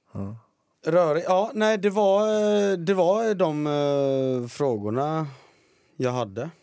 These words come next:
Speaker 1: Tackar Rickard och lyssnarna med ett
Speaker 2: Mm.
Speaker 1: hej. Hej.
Speaker 2: <laughs> Eh,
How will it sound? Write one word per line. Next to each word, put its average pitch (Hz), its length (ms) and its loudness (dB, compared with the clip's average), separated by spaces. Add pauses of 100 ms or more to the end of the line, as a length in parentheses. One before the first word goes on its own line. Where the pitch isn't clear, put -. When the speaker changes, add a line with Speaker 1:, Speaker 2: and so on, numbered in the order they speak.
(420)
Speaker 1:
Tackar - 260 -14
Rickard 98 420 -6
och 98 140 -4
lyssnarna 92 420 -6
med 92 140 -4
ett 110 60 -6
Speaker 2:
Mm. 104 120 0
Speaker 1:
hej. 101 180 -4 (500)
Hej. 131 240 2
Speaker 2:
<laughs> 180 60 -2 (4000)
Eh, 139 100 2